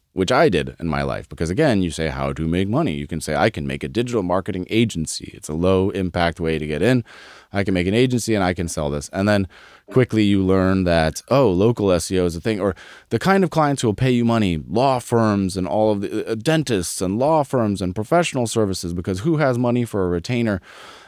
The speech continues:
And then I quickly realized on my own journey, and this was many years ago in the early days,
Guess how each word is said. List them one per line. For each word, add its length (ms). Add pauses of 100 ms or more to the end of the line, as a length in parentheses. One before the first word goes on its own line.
(140)
And 100
then 240 (160)
I 160
quickly 400
realized 720
on 140
my 200
own 300
journey, 260
and 80
this 160
was 140
many 240
years 320
ago 260
in 80
the 100
early 360
days, 360